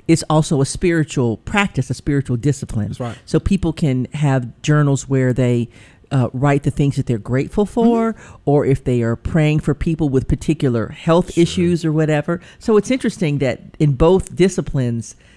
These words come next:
Speaker 1: journaling is a practice.
Speaker 2: It's a practice.
Speaker 1: Yeah.
Speaker 2: It is a practice.
Speaker 1: So I am not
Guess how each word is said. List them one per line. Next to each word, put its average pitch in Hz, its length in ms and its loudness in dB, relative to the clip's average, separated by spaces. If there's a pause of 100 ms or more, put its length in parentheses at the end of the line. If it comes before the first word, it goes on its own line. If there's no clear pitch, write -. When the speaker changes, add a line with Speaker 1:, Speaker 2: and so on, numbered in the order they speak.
(140)
Speaker 1:
journaling 151 760 2
is 135 160 -2
a 131 40 -4
practice. 113 580 -6
Speaker 2:
It's - 180 -12
a 107 60 -12
practice. - 580 -12
Speaker 1:
Yeah. 120 320 -2 (100)
Speaker 2:
It 101 120 -10
is 98 100 -12
a 98 40 -12
practice. 98 320 -12 (280)
Speaker 1:
So - 360 2
I 453 260 2
am 180 160 4
not 160 400 2